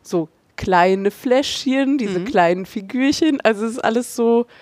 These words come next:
Speaker 1: man braucht, glaub ich, eine gute Lampe.
Speaker 2: Mhm.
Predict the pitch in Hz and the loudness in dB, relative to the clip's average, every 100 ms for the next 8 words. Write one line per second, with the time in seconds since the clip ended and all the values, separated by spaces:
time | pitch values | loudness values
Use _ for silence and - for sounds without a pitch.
0 | - _ _ _ _ _ _ _ _ _ | -20 _ _ _ _ _ _ _ _ _
1 | _ _ - 202 190 196 208 185 196 202 | _ _ -8 -4 0 2 2 0 -2 -4
2 | 208 190 269 330 359 - 190 185 | 2 2 2 0 -2 -4 -2 0